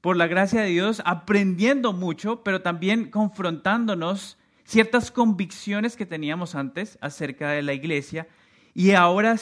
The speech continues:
viendo l-, cómo por medio de las Escrituras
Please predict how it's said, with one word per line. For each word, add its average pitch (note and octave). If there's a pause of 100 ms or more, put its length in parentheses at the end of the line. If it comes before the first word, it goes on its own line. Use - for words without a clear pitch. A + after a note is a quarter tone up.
(100)
viendo F#3+
l-, F#3+ (200)
cómo G3
por D#3+
medio F3
de G#3+
las G3+
Escrituras G3